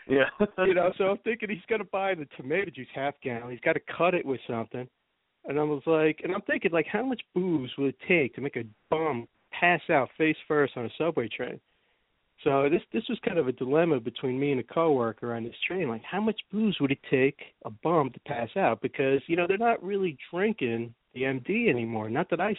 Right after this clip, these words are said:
Speaker 2: see in New York. They're kind of going a little bit more for more alcohol content,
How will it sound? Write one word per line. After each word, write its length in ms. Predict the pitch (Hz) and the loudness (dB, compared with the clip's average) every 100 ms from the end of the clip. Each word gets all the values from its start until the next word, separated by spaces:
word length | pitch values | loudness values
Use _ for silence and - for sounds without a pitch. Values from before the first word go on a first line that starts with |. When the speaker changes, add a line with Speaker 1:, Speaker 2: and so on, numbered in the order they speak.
| - | -2
Speaker 2:
see 140 | 113 | -2
in 100 | 113 | 0
New 80 | 113 | 0
York. 400 | 120 185 135 110 - _ _ _ _ _ | 0 4 4 2 -6 _ _ _ _ _
They're 80 | 151 - | -6 -4
kind 260 | 202 180 170 | -4 -2 0
of 140 | 147 | 0
going 280 | 165 165 160 | 2 2 2
a 140 | 151 160 | 2 0
little 120 | 160 | 0
bit 140 | 147 | 0
more 580 | 147 147 151 143 135 127 - | 0 2 4 4 2 0 -4
for 140 | - 127 | -4 -2
more 400 | 143 156 147 123 _ _ _ _ - | 0 2 2 2 _ _ _ _ 0
alcohol 460 | 190 214 131 117 | 2 2 0 0
content, 600 | 107 120 107 107 117 113 | 0 -4 -4 -6 -8 -10